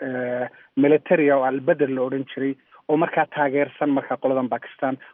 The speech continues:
oo waxyaabaha hadda lagu eedeynayo markaa in xasuuqyo kala duwan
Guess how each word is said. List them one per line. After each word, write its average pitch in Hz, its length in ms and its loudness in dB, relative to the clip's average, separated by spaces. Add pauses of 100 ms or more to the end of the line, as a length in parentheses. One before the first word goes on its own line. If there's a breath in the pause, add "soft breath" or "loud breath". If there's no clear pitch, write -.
oo 139 80 4
waxyaabaha 165 360 4
hadda 151 140 0
lagu 156 240 4
eedeynayo 135 440 0
markaa 135 440 0
in 147 120 0
xasuuqyo 151 560 -2
kala 131 180 -2
duwan 135 280 -2